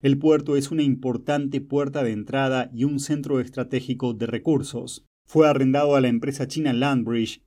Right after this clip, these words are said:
en dos mil quince por más de trescientos sesenta millones de dólares estadounidenses.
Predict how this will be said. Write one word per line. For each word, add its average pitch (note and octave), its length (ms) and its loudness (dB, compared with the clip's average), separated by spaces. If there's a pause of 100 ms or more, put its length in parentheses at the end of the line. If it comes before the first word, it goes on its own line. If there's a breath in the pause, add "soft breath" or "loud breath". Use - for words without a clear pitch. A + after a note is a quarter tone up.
en D3+ 160 -2
dos B2 160 -4
mil D3 220 -4
quince D3+ 380 -4
por C#3+ 200 -2
más C#3 160 -2
de C3+ 100 -2
trescientos C#3 600 -4
sesenta C3+ 480 0
millones B2 580 -2
de C#3+ 120 -2
dólares A#2 600 -2
estadounidenses. B2+ 1160 -2